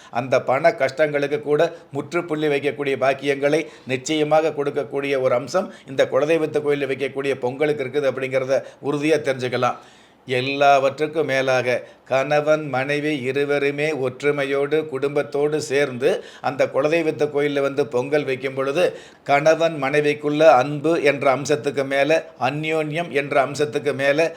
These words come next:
வாழ்க்கைக்கு தேவையான வரவு அப்படிங்கிற, பணம் அப்படிங்கிற வருமானத்துக்கு மேல, உங்களுடைய வாழ்க்கை முழுவதும் தேவைப்படுகிற வசிய சக்தியை கொடுக்கக்கூடிய மிகப்பெரிய அமைப்பு இந்த குலதெய்வத்து கோயிலுக்கு உண்டான சிறப்பாகவே வந்துட்டு இருக்குது. ஆக,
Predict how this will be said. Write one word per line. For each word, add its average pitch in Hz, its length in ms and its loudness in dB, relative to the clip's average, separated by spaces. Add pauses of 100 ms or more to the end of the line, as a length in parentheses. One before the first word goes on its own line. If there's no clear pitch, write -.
(120)
வாழ்க்கைக்கு 156 680 2
தேவையான 143 720 2 (240)
வரவு 151 560 4
அப்படிங்கிற, 143 400 2
பணம் 156 400 0
அப்படிங்கிற 143 380 0
வருமானத்துக்கு 135 640 -2
மேல, 135 420 0 (200)
உங்களுடைய 135 640 2
வாழ்க்கை 151 640 4
முழுவதும் 156 520 2
தேவைப்படுகிற 135 800 2 (260)
வசிய 156 400 0
சக்தியை 147 520 0
கொடுக்கக்கூடிய 139 680 -2
மிகப்பெரிய 147 680 2
அமைப்பு 143 500 0 (160)
இந்த 135 340 2
குலதெய்வத்து 151 560 2
கோயிலுக்கு 139 420 -4
உண்டான 135 460 0 (180)
சிறப்பாகவே 147 540 4
வந்துட்டு 127 280 -2
இருக்குது. 120 320 -4 (200)
ஆக, 143 480 2